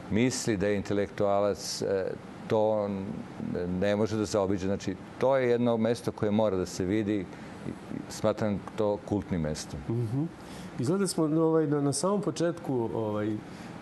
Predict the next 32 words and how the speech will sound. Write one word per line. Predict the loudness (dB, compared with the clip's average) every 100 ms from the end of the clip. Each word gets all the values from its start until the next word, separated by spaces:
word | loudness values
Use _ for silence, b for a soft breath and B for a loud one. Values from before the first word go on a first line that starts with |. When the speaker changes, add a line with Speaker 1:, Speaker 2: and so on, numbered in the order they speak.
| -4
Speaker 2:
nekako | -4 -4 -2
do-, | 0
došli | 2 0 0 0
do, | 0 2
do | 0
vrlo, | 2 2 2 0 0
ovaj, | -2 0 0 0
o-, | 0
osetljive | -2 -2 -2 0 0 2
i |
važne | 2 2 0 0
teme, | 0 0 2
a | 0
to | 0 0 2
je, | 2 0 -2 B B B B -12 -4
ovaj, | -2 2 2 4 2 2 2
e, | -2 -6 -10 -12 -14 -12 -6
ne | -2 -2
znam | 0 0
da |
li | 2
prejaka | 2 2 2 2
reč, | 0 0
propadanje | 0 0 2 0 0
državnih | 0 0 0 0 -2 -4 -12 B B B B
institucija | -2 0 -2 -2 -2 0 0
i |
muzeja | 2 0 2 2 2
i, | 2 2 0
i, | 0 0 0 -2 -2 -2
i | 0 -2 -4 -12 -12 -12 -8
blagi | -4 0 2 2 0 0 -2